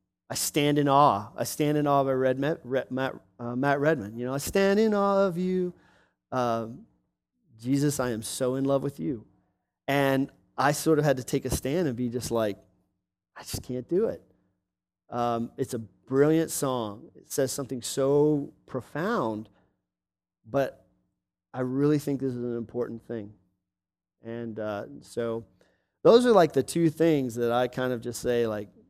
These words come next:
worship leaders, like, I'm gonna, if, if I see it, I'm gonna call, and, like,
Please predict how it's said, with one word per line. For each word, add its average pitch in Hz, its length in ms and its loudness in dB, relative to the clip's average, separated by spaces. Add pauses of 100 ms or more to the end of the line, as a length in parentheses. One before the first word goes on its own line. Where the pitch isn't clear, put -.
(160)
worship 131 300 -8
leaders, 160 440 0
like, 113 280 0 (380)
I'm 127 140 -6
gonna, 123 340 -2
if, 107 160 -14
if - 180 -16
I 117 80 -4
see 147 340 0
it, 190 220 -2 (480)
I'm 127 140 -6
gonna 123 180 -4
call, 147 500 6
and, 127 180 -2
like, 117 280 -2